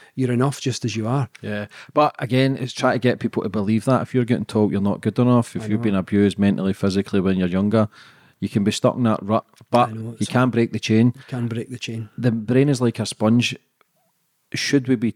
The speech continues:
Speaker 2: ch-, changing the school curriculum? How do you spell that? Say that again. Cur-
Speaker 1: Curric-,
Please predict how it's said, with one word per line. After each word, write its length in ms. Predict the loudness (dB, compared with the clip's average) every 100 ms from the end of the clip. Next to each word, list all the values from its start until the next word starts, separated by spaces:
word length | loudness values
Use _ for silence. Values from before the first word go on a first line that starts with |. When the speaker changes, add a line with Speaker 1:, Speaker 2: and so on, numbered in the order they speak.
| _
Speaker 2:
ch-, 560 | -6 -4 -2 -4 -6 -12 _
changing 540 | -2 2 4 4 0 -4
the 160 | -10 -10
school 560 | -10 0 4 4 2 -6 _ -2
curriculum? 600 | 0 0 -2 -2 -2 -4 _
How 140 | 2
do 60 | 2
you 40 |
spell 240 | -4 -6 -6
that? 180 | -10
Say 140 | -6 -2
that 140 | 0
again. 260 | 2 2 2 _ _ _ _ _ _ _ _
Cur- 120 | 0
Speaker 1:
Curric-, 200 | 2 0